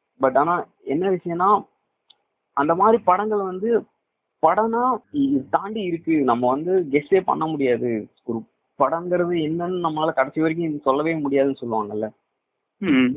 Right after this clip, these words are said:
Speaker 1: So any எமோஷன்ஸா இருக்கலாம், any மிஸ்டிக்கல் விஷயமா இருக்கலாம், எல்லாத்தையும் சொல்ல முடியும். நீங்க, நீங்க எத-, எந்த ஒரு ஆர்ட் ஃபார்ம்லயும் சொல்ல முடியுமான்னு எனக்கு தெரியல. லிட்ரேச்சர்ல சொல்ல முடியும், சொல்ல முடியும். But ஆனாலும் ஒரு விஷுவலா சவுண்டு,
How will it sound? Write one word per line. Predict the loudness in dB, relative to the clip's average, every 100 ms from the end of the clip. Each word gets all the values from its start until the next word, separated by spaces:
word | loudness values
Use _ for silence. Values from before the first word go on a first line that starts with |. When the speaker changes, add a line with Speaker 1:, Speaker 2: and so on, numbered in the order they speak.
| -2
Speaker 1:
So | 0 0 0
any | 0 2 2 0
எமோஷன்ஸா | 0 -2 0 -2 0 0
இருக்கலாம், | 0 0 2 2 -2 -8 _ -6
any | -2 0 2
மிஸ்டிக்கல் | 0 -2 -8 -4 -4
விஷயமா | -4 -6 -4 -2
இருக்கலாம், | -2 -2 -2
எல்லாத்தையும் | 0 2 2 2 -2
சொல்ல | -2 -2
முடியும். | -6 -8 -8
நீங்க, | -6 -4 -4 -6
நீங்க | -10 -4 2
எத-, | 2 2 0 _ _ _
எந்த | 0 4
ஒரு | 4
ஆர்ட் | 2 -2
ஃபார்ம்லயும் | -4 -2
சொல்ல | 0 0 0
முடியுமான்னு | -2 -2
எனக்கு | -2 -4 -2
தெரியல. | -2 -2
லிட்ரேச்சர்ல | -4 -4 -6 -4 -6
சொல்ல | -6 -8
முடியும், | -8 -6 -6 -4 -4 -6
சொல்ல | -2 2 2
முடியும். | 0 -4 -4
But | 0
ஆனாலும் | 0 2 0 -2 -4 -12 -2
ஒரு | 0
விஷுவலா | 0 -2 0 2 2
சவுண்டு, | 2 0 0 -4 -2 -2 -4